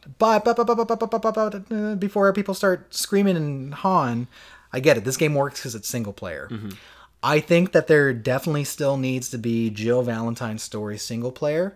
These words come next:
Speaker 2: Mm-hmm.
Speaker 1: but maybe you do just, like, kind of an online element where you guys are surviving in an area, like in the
Speaker 2: Mm-hmm.
Speaker 1: hospital or something like that, you know, and boarding up windows, using the design tenets that they set out in this game, part two.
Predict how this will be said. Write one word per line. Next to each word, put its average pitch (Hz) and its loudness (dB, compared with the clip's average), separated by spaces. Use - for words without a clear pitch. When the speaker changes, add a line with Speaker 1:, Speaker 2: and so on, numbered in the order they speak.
Speaker 2:
Mm-hmm. 104 -8
Speaker 1:
but 104 -4
maybe 131 -2
you 165 2
do 180 0
just, - -4
like, 208 0
kind 214 2
of 208 0
an 208 4
online 208 4
element 196 0
where 95 -6
you 110 -4
guys 127 -2
are 139 -6
surviving 131 2
in 104 -2
an 104 -2
area, 110 0
like 90 -10
in 107 -6
the 113 -4
Speaker 2:
Mm-hmm. 110 -4
Speaker 1:
hospital 143 -4
or 76 -8
something 87 -12
like 80 -12
that, 76 -10
you 101 -8
know, 107 -6
and 107 -4
boarding 123 0
up 117 -10
windows, 107 -6
using 143 0
the 139 0
design 120 -2
tenets 110 -4
that 107 -8
they 101 -8
set 110 -4
out 101 -8
in 95 -8
this 185 0
game, 67 -12
part - -12
two. 165 -2